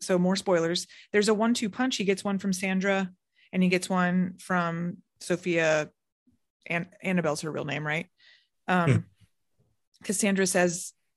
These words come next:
Speaker 1: "You're only happy when you want something," or, like, "You always have to want or desire something."
Speaker 2: Mm-hmm.
Speaker 1: And,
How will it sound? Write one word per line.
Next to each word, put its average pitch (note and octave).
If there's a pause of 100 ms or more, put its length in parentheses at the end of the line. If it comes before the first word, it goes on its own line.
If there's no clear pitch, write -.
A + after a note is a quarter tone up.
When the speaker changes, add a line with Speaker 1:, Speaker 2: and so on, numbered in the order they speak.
(100)
Speaker 1:
"You're F3+
only F3+
happy F3
when E3+
you E3
want E3
something," D3+
or, D3+ (360)
like, D3+
"You F3
always E3+
have E3+
to E3
want D3
or D#3
desire C#3+
something." - (600)
Speaker 2:
Mm-hmm. G#2
Speaker 1:
And, E2+